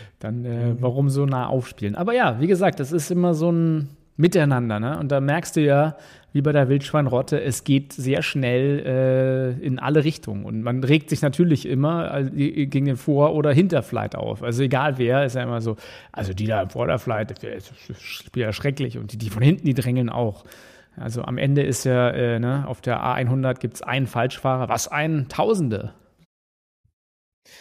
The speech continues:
Speaker 2: Ja, und auch wieder der Punkt ist ja oft, läuft's gut, interessiert das niemanden, läuft das eigene Spiel nicht so gut, ähm,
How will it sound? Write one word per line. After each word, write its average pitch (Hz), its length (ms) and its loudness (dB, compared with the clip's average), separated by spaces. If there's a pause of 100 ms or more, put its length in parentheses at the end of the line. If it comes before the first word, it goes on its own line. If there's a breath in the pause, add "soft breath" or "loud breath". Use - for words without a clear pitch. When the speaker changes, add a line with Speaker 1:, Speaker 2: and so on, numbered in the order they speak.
(300 soft breath)
Speaker 2:
Ja, 226 220 8
und 120 220 4
auch 117 220 4
wieder 143 320 6 (340 soft breath)
der 131 80 6
Punkt 160 460 2 (360)
ist 139 180 -2
ja 147 140 8
oft, 151 260 2 (300)
läuft's 135 420 2
gut, 180 360 -4 (600)
interessiert 151 480 4
das 175 140 6
niemanden, 156 640 2 (400 soft breath)
läuft 135 260 4
das 131 120 4
eigene 127 280 2
Spiel 135 400 2
nicht 147 260 2
so 151 120 6
gut, 139 380 2 (460 soft breath)
ähm, 123 480 -2